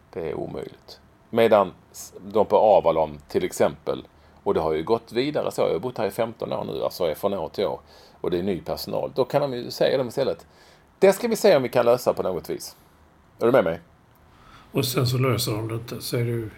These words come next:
Speaker 2: det är bara man säger det på ett artigare sätt.
Speaker 1: Nej, an-, an-, det är oftast löser, de har löst allt hittills, t-, i-, till och med vattenmeloner.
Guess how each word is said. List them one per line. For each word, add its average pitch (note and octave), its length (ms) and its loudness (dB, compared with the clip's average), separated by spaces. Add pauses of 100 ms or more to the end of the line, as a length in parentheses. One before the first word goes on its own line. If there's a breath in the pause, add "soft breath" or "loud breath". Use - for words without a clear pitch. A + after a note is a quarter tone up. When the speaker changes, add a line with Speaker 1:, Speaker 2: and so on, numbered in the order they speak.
Speaker 2:
det E3+ 120 -4
är B2 80 0
bara C3+ 180 -2
man C#3+ 180 -2
säger C3 220 -2
det C3 80 -2
på C3+ 80 2
ett C#3 100 2
artigare C#3 520 0
sätt. - 420 -8 (180)
Speaker 1:
Nej, B2+ 640 8
an-, C#3+ 200 6 (280)
an-, C#3 240 4
det B2+ 80 4
är B2+ 100 6
oftast B2+ 420 4
löser, E2+ 260 6
de G2+ 80 0
har G2+ 80 2
löst G2+ 240 4
allt - 420 0
hittills, F2 400 -8
t-, - 280 -14
i-, D#2 560 -8
till F#2+ 160 -4
och E2+ 60 -8
med F2 120 -4
vattenmeloner. D2+ 580 -6